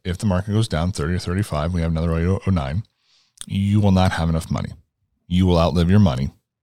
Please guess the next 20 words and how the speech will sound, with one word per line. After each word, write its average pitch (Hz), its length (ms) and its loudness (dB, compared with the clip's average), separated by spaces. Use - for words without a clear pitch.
and 87 120 2
your 82 80 4
money 82 160 4
will 82 80 4
not 69 200 0
last." - 360 -8
And 120 80 2
the 113 60 4
client 107 300 4
got 92 140 4
very 78 220 0
scared - 380 -2
and, 92 200 4
and 82 240 0
very 87 240 2
concerned 78 540 -2
about 62 280 -8
that - 200 -10
and 87 600 4
was 95 360 2